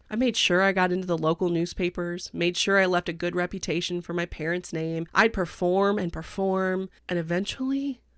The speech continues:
I lost myself. At about fifteen years old, I finally knew I was different, but I had to keep holding it in. My real self wasn't actually allowed to be shared. It wasn't allowed to be shared. My real self,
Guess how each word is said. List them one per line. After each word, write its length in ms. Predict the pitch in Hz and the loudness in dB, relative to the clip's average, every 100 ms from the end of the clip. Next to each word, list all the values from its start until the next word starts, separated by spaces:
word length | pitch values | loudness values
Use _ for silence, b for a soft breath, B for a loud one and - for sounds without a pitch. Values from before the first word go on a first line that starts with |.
| - | -18
I 60 | - - | -18 -14
lost 320 | 190 185 - 185 | -12 -10 -8 -8
myself. 760 | 190 185 - - _ - - _ _ _ _ - | -10 -12 -16 -18 _ -20 -20 _ _ _ _ 0
At 100 | 214 | 6
about 200 | 214 208 | 6 6
fifteen 420 | 247 240 277 254 | 0 2 0 2
years 220 | 226 208 | 0 0
old, 400 | 196 185 165 165 - | 0 0 -2 -4 -6
I 320 | 180 175 185 202 | -2 0 0 -2
finally 400 | - 175 180 180 | -2 0 0 0
knew 360 | 175 165 165 - | 0 -2 -6 -8
I 240 | 175 175 | -6 -6
was 220 | 180 180 - | -8 -10 -8
different, 640 | 185 175 - - - - _ _ | -8 -8 -10 -10 -12 -16 _ _
but 80 | - | 2
I 60 | 220 | 2
had 240 | 185 214 | 2 0
to 80 | 220 | -2
keep 240 | 226 196 | -6 -12
holding 400 | - 190 185 180 | -6 -4 -2 -4
it 100 | 165 | -4
in. 400 | 165 160 156 156 196 - | -4 -4 -6 -8 -12 2
My 80 | 220 | 4
real 320 | 208 240 285 | 6 4 4
self 320 | - 175 175 | 4 4 4
wasn't 300 | 185 190 - | 0 0 -2
actually 440 | 196 226 - 202 185 | -2 -4 -4 -2 -2
allowed 340 | 180 175 175 | 0 -2 -2
to 60 | 175 | -6
be 100 | 185 | -8
shared. 420 | - 196 262 165 | -4 -4 -4 -2
It 140 | 180 | -2
wasn't 280 | 180 180 208 | 0 0 2
allowed 200 | 214 180 | 0 0
to 80 | 175 | -2
be 40 | |
shared. 280 | 175 - 180 | -4 0 2
My 100 | 170 | 2
real 380 | 160 165 208 269 | 0 4 6 6
self, 360 | - 285 294 | 4 0 0